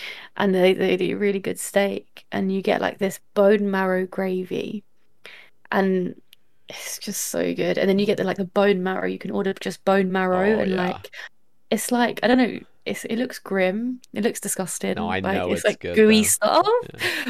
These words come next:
Speaker 1: but it just tastes so good. It's, like, salty and
Speaker 2: Mm-hmm.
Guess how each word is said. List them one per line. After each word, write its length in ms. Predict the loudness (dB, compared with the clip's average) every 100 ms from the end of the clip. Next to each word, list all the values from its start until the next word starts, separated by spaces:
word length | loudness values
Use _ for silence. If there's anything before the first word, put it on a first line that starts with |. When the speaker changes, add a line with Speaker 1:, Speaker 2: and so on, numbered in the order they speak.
| -8 0
Speaker 1:
but 100 | 0
it 140 | 0
just 200 | -4 -6
tastes 360 | -4 -4 -4 -2
so 200 | -2 0
good. 180 | -2
It's, 120 | -2 -2
like, 140 | -4
salty 760 | -6 -4 -4 -4 -4 -2 0 -2
and 240 | -4 -8 -18 -20 -20 -18
Speaker 2:
Mm-hmm. 420 | -16 -14 -14 -16